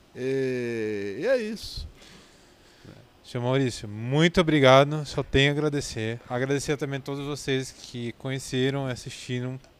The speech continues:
Speaker 2: esse podcast.
Speaker 1: É, eu, eu
Speaker 2: Uma história
Speaker 1: quero
Speaker 2: in-
Speaker 1: fazer um agradecimento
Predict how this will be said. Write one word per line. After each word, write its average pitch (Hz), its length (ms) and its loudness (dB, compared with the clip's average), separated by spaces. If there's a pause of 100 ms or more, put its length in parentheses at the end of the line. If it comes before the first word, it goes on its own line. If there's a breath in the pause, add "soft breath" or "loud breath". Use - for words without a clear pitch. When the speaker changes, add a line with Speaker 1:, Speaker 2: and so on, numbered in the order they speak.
Speaker 2:
esse - 120 -16
podcast. 113 640 -4
Speaker 1:
É, 143 460 2
eu, 143 300 -4
eu 135 60 -2
Speaker 2:
Uma 113 80 0
história 151 300 0
Speaker 1:
quero 117 120 0
Speaker 2:
in- 120 40 -6
Speaker 1:
fazer 139 260 -2
um 139 40 0
agradecimento 131 1160 -4